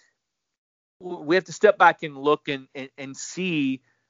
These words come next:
not a knock on the players, but when you look out there, there are some guys <laughs> out on the field that are, that, that came to Louisville,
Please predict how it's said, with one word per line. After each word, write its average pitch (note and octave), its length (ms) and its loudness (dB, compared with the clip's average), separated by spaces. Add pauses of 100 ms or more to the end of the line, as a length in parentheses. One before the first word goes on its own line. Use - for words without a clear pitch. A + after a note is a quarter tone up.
(760)
not C#3 320 6
a F3+ 40 6
knock G3 360 4
on F3+ 160 6
the F3+ 80 -4
players, D3+ 560 2
but D3 220 2
when D3+ 180 -8
you D3 120 -6
look F#3 200 -4
out F#3 260 -2
there, C3+ 420 -2 (920)
there A3+ 220 -2
are C#4+ 100 -6
some B3 200 -14
guys A3 380 -2
<laughs> - 20 -6
out A3+ 120 -2
on G#3 80 -10
the E3 80 -12
field G#3 460 -6
that D#3+ 140 -4
are, E3 160 -14
that, D#3+ 140 -4 (120)
that D3 120 -8 (200)
came F3+ 280 -12
to F#3 80 -6
Louisville, E3 560 0